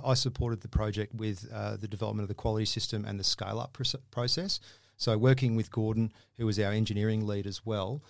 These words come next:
we sourced the equipment, we developed the process. Scale-up is always tricky. What works on a kitchen bench or on a kitchen pot, you know, on your stove doesn't work in a five hundred kilo batch. So,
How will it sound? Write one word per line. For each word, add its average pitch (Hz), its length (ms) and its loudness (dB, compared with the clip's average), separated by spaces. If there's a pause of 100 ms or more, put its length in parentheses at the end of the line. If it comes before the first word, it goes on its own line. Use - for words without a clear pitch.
(240)
we 107 60 -16
sourced 120 320 2
the 113 120 -2
equipment, 107 500 -2
we 107 80 -2
developed 110 380 0
the - 80 -10
process. 104 500 -2
Scale-up 135 480 4
is 110 100 0
always 113 380 0
tricky. - 380 -8 (300)
What 113 160 -4
works 127 280 6
on 117 120 4
a 104 40 -2
kitchen 113 340 0
bench 107 320 -2
or 110 60 -2
on 104 80 -6
a 98 60 -8
kitchen 107 320 -6
pot, 104 240 -6 (140)
you 123 80 -14
know, 104 100 -10
on 110 140 2
your 101 80 0
stove 104 400 2
doesn't 107 280 0
work 107 280 -2
in 107 80 -2
a 98 60 -4
five 107 260 -2
hundred 101 220 -2
kilo 98 260 -4
batch. 101 340 -4
So, 110 220 0